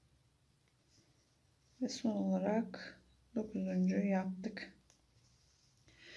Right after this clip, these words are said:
Şimdi arkadaşlar, e, normal trabzanımızı yaparken çenemize tam oturması için burayı daraltmamız gerekiyor.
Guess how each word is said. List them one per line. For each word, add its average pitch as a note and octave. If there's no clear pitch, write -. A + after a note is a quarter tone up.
Şimdi C4
arkadaşlar, A3+
e, G3
normal A#3+
trabzanımızı G#3
yaparken G3+
çenemize G#3
tam A3+
oturması F3+
için A#3
burayı G3
daraltmamız F3
gerekiyor. F#3